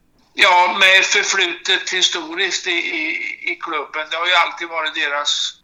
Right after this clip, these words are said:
styrka, om man säger, både på tränarsidan och på ledarsidan. Om man tittar på Tassotti bland annat, Ancelotti.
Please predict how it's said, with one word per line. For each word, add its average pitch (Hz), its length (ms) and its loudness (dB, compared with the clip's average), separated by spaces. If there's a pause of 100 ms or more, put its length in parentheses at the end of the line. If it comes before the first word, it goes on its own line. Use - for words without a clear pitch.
(160)
styrka, 160 600 0
om 160 80 -2
man 165 160 2
säger, 151 400 4
både 151 180 -8
på 165 140 -10
tränarsidan 160 920 0
och 160 160 -6
på 170 100 -6
ledarsidan. 151 840 -2
Om 139 120 -14
man 143 160 -6
tittar 143 260 -8
på 143 160 -8
Tassotti 143 880 0
bland 139 220 0
annat, 135 440 -2
Ancelotti. 139 1040 -2